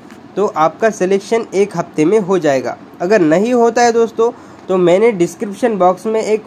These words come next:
form की link दी है, उस link पे जाके आप अपनी personal detail fill करके जल्दी ही एमएफ़सी में selection पा सकते हो। तो दोस्तों ये था हमारा आज का वीडियो। आपको वीडियो कैसा लगा ये मुझे comment box में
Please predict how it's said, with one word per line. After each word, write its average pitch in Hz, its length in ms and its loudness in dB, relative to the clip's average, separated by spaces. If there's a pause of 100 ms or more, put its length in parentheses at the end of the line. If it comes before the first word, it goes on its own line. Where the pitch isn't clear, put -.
(100)
form 196 240 0
की 220 200 -8
link 185 460 -2
दी 208 220 -4
है, 202 220 -2 (300)
उस 202 180 -4
link 226 240 -2
पे 240 140 2
जाके 180 360 0
आप 208 220 2
अपनी 208 280 0
personal 185 520 0
detail 220 360 -2 (280)
fill 220 180 -4
करके 214 440 0 (440)
जल्दी 196 380 -2
ही 247 160 0
एमएफ़सी 208 360 0
में 220 140 0
selection 165 540 -4 (100)
पा 175 140 2
सकते 135 360 -10
हो। 123 180 -10 (1400)
तो 165 100 -2
दोस्तों 214 400 0
ये 208 220 2
था 220 180 0
हमारा 240 240 2
आज 175 360 -2
का 220 140 2
वीडियो। 214 300 0
आपको 208 320 0
वीडियो 165 320 2
कैसा 170 380 0
लगा 220 220 2
ये 214 140 2
मुझे 214 240 0
comment 190 340 0
box 202 240 0
में 226 120 2